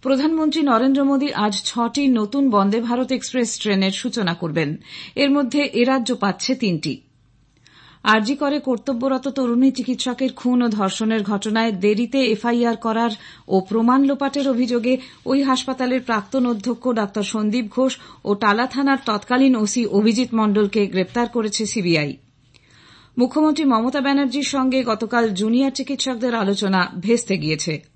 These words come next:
অব্যাহত থাকছে ধর্ণা। রাজ্যের পশ্চিমাংশের জেলাগুলিতে আজ ভারী বৃষ্টির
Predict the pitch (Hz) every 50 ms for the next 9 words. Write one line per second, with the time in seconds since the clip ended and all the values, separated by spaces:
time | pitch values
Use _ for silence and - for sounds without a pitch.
0 | _ - - 220 202 214 240 247 254 247 240 226 - 220 190 196 - - 220 226
1 | - 165 185 190 170 160 143 123 - - _ _ _ _ _ _ _ _ _ _
2 | _ - - - - - - - - - _ - 208 220 226 214 202 277 285 -
3 | - 247 247 233 - - 294 285 285 294 277 311 294 220 254 269 262 262 254 262
4 | 262 262 - 277 269 - - 196 196 190 196 - 190 208 202 240 247 214 240 233
5 | - - 254 208